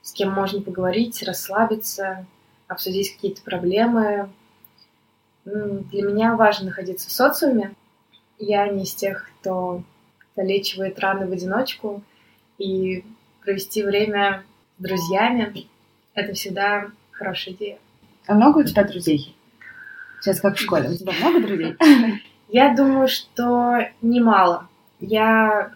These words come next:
Speaker 1: достаточно легко схожусь с людьми и нахожу какие-то общие темы, и часто просто даже какие-то коллеги или знакомые —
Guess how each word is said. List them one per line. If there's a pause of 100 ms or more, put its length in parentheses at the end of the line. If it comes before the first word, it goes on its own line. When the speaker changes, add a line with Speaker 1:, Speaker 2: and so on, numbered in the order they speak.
Speaker 1:
достаточно
легко
схожусь
с
людьми (460)
и
нахожу
какие-то
общие
темы, (240)
и (280)
часто (280)
просто
даже
какие-то
коллеги
или
знакомые —